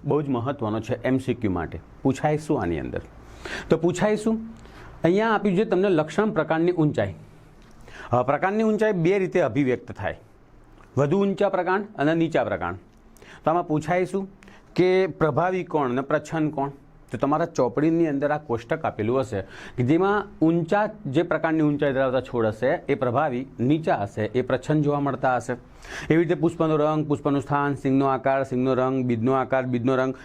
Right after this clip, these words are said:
આ બધા જ મહત્વના પ્રશ્નો એમ સી ક્યુમાં બનાવવા માટે શક્યતા વધી જાય. બરાબર? એક સંકરણનો જે પ્રયોગ છે, એ મેન્ડલે એક સંકરણ પ્રયોગની અંદર શું કર્યું? તો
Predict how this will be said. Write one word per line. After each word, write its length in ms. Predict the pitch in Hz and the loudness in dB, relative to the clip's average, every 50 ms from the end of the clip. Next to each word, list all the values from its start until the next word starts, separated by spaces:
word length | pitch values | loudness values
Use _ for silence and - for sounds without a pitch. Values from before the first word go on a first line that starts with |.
| - - - | -12 -6 -4
આ 60 | 123 | -2
બધા 560 | 120 123 131 135 131 107 95 - 120 131 135 | 0 2 2 2 0 -2 -2 -2 0 0 0
જ 100 | 127 - - - - - - - - - - - - - - - - - - - - | -2 -4 -10 -18 -20 -20 -20 -20 -20 -20 -20 -20 -20 -20 -20 -20 -20 -20 -16 -6 0
મહત્વના 520 | 127 131 127 143 156 156 - 139 131 131 127 127 - - - | 0 0 2 0 -2 0 0 0 0 0 -2 -4 -8 -10 -4
પ્રશ્નો 320 | - 117 120 - - 135 | -4 -4 -2 -2 -2 0
એમ 140 | 123 113 113 | 0 0 0
સી 160 | 110 - 127 | 0 0 -2
ક્યુમાં 240 | 113 98 107 110 113 | -2 0 0 0 2
બનાવવા 280 | 113 101 101 104 104 104 | 2 0 0 0 0 0
માટે 200 | 98 92 90 101 | 0 0 -2 -2
શક્યતા 400 | - - 101 - - 90 101 101 | -2 -4 -4 -2 -2 -2 0 0
વધી 220 | 98 87 76 85 | 0 0 -2 -2
જાય. 180 | 73 71 71 - - - - - - - - | -4 -4 -6 -8 -10 -18 -20 -20 -14 -8 -4
બરાબર? 300 | 104 98 110 120 123 131 127 - - - - - - - - - - - - | 0 2 2 2 0 -2 -6 -12 -18 -20 -20 -20 -20 -18 -18 -16 -14 -4 0
એક 240 | - 180 240 247 - | 2 2 2 2 0
સંકરણનો 440 | - 214 208 202 180 196 196 196 190 | 0 0 0 2 2 2 2 2 0
જે 80 | 180 | 0
પ્રયોગ 300 | 180 185 151 147 143 139 | 0 2 2 2 2 0
છે, 360 | 120 - - 123 101 95 90 92 | -2 -2 -2 0 0 0 0 -2
એ 40 | 90 - - - - - - | -4 -6 -12 -20 -12 -6 -2
મેન્ડલે 320 | 131 135 139 147 165 175 175 | 0 0 2 2 2 2 0
એક 60 | 175 | 0
સંકરણ 300 | 175 180 170 156 170 165 | 0 -2 0 0 0 0
પ્રયોગની 340 | 147 143 143 147 156 147 156 | 0 2 2 2 2 2 0
અંદર 160 | 151 151 160 | 0 0 0
શું 180 | 156 - 156 135 | 0 -2 -2 0
કર્યું? 260 | 113 87 82 85 - - - - - - - - - - - | 0 -2 -2 -4 -8 -12 -20 -20 -20 -18 -18 -18 -10 -2 0
તો 100 | 156 | 2